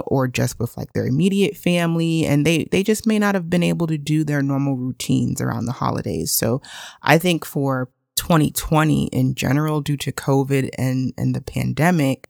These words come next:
depression and anxiety and things like that definitely has been taking its toll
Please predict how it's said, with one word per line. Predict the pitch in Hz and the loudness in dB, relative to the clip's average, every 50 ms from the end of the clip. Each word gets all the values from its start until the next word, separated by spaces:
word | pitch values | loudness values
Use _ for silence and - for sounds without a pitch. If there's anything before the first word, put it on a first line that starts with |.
| _ _ | _ _
depression | - 160 143 - - - 135 131 - - - 160 143 139 139 135 | 2 2 4 4 2 2 0 0 2 2 4 6 6 6 6 4
and | 139 135 131 131 | 4 4 2 2
anxiety | 131 131 127 123 123 - 117 113 117 127 131 131 127 127 127 | 2 0 0 -2 -2 -4 -4 -2 -2 -2 -2 -2 -2 -2 0
and | 131 131 127 | -2 -2 -2
things | - 131 131 135 131 131 | 0 0 0 0 0 0
like | 135 127 131 127 - | -2 -4 -4 -4 -4
that | 131 127 127 - - | -4 -4 -4 -2 -2
definitely | 170 240 - - 285 269 254 - - 185 180 180 175 180 - - - - - - - _ | -2 -2 0 0 0 0 0 0 0 0 0 0 -2 -4 -8 -12 -16 -18 -18 -18 -12 _
has | - 147 147 143 139 - | 2 4 4 4 2 0
been | - - 139 135 | 0 0 2 2
taking | 131 - - - 139 - - 135 135 131 | 2 0 -2 -2 -2 0 0 0 0 0
its | - - - - - - | -2 -4 -4 -6 -4 -4
toll | - - - 139 131 123 117 110 101 - - | -6 -2 0 2 2 2 2 0 0 -2 -4